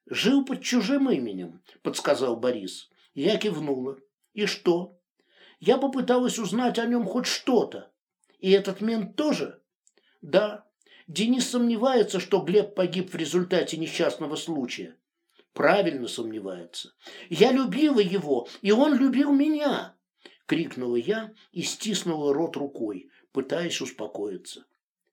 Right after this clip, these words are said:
Борис неожиданно коснулся моего плеча ладонью и вроде бы даже погладил его. Успокойтесь, конечно, он любил вас. Где вы познакомились?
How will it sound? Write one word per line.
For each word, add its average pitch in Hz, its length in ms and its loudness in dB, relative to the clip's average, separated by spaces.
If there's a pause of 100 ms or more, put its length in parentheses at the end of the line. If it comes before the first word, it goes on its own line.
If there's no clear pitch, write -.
(260)
Борис 233 380 2
неожиданно 180 560 0
коснулся 165 540 -2
моего 143 300 -4
плеча 127 420 -4
ладонью 180 640 -2 (240)
и 185 100 4
вроде 247 320 2
бы 190 120 0
даже 185 280 0
погладил 123 640 -2
его. 87 380 -14 (720)
Успокойтесь, - 960 -2 (180)
конечно, 247 480 0
он 202 160 2
любил 160 400 2
вас. 98 440 -8 (340)
Где 254 260 2
вы 226 140 4
познакомились? 135 920 -4